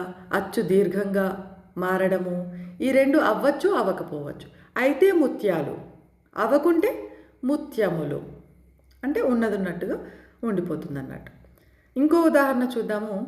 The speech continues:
బలపము ప్లస్ లు. ఇక్కడ కూడా లు పరంగా ఉంది, దానికంటే ముందు ము ఉంది, ము లోపించి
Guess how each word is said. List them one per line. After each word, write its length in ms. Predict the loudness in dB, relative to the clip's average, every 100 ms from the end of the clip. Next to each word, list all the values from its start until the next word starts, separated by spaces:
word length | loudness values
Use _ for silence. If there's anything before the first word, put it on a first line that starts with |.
| -12 -20 _
బలపము 600 | -4 0 0 0 2 2 0 -4 -14 -6
ప్లస్ 280 | 0 0 0 -10 -16 _
లు. 140 | 0 0 -2 -12 -20 -20 _ _ _ _ _ _ _ _ _
ఇక్కడ 280 | -2 4 4
కూడా 260 | 4 2 2
లు 140 | 2 2
పరంగా 460 | 2 0 0 -2 -4
ఉంది, 240 | -2 0 0 0
దానికంటే 500 | -4 -2 -4 -2 -4
ముందు 260 | -2 -2 -2
ము 180 | -2 0 0
ఉంది, 260 | 0 0 0
ము 200 | 0 -2 -4 -6 -12 -16 0
లోపించి 600 | 2 4 2 -4 2